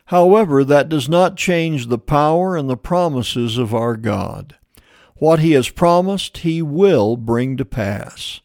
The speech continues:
Psalm thirty-seven five declares, "Commit thy way unto the Lord,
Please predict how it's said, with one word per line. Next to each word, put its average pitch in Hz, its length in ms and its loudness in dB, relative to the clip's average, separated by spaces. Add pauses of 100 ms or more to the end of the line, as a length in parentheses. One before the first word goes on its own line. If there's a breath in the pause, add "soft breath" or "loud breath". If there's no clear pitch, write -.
(440 soft breath)
Psalm 160 540 2
thirty-seven 156 840 -2
five 160 540 -2
declares, 131 800 -2 (500 soft breath)
"Commit 147 440 2
thy 147 280 4
way 156 400 6
unto 135 300 -2
the 107 80 -4
Lord, 104 640 0